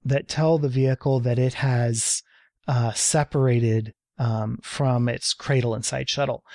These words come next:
There's another pair of switches that detect whether or not the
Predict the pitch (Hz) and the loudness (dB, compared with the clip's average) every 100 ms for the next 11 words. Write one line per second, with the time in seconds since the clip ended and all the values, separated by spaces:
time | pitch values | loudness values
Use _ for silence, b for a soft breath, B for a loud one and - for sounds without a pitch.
0 | B B - 160 151 156 220 254 - 143 | B B -2 0 2 2 2 -2 0 0
1 | 127 - 127 - 135 120 - - 139 - | 0 0 -2 0 -2 -2 -4 -6 -8 -4
2 | - 190 - 143 160 175 156 143 139 - | -2 -2 -2 0 2 2 2 0 -2 -4
3 | 135 | -8